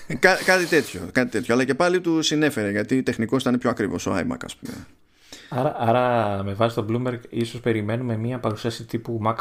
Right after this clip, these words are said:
Speaker 2: Pro, δηλαδή σας δείχνουμε πρώτες πληροφορίες, κάποιο data και το μηχάνημα θα βγει τότε. Κάτι τέτοιο περιμένουμε.
Speaker 1: Α, το μηχάνημα είναι το λιγότερο. Το μηχάνημα δεν είναι ανάγκη, ε, να, να είναι για τον ιδιώτη. Αλλά ο developer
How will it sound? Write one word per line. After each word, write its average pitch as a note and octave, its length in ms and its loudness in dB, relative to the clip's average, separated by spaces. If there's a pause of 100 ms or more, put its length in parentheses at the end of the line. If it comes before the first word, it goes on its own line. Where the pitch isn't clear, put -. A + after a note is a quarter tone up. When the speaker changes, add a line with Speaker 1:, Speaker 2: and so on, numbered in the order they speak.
(120)
Speaker 2:
Pro, A2 280 2
δηλαδή G2+ 1120 -2
σας F#2+ 360 -2
δείχνουμε G2 1040 -2 (200)
πρώτες - 300 -2
πληροφορίες, G2 640 0
κάποιο G2 340 -2
data G2 300 2
και F#2 340 -2 (320)
το G2+ 100 0
μηχάνημα F#2+ 460 0
θα F#2 120 -2
βγει G2 200 -2
τότε. G2 460 0 (1000)
Κάτι G2+ 240 -2
τέτοιο - 200 -2
περιμένουμε. G#2+ 380 0
Speaker 1:
Α, - 40 2
το D#3+ 100 4
μηχάνημα F3 460 2
είναι G#3+ 80 0
το A3+ 80 2
λιγότερο. C#3+ 640 0
Το B2+ 120 2
μηχάνημα D#3+ 560 2
δεν E3 180 0
είναι E3+ 140 0
ανάγκη, D#3 760 2 (800)
ε, A2+ 140 0
να, A2+ 460 2
να B2+ 160 2
είναι D3+ 140 2
για D3+ 100 4
τον C#3 140 0
ιδιώτη. B2+ 500 2
Αλλά A2+ 440 2
ο G#2 260 0
developer A#2+ 500 2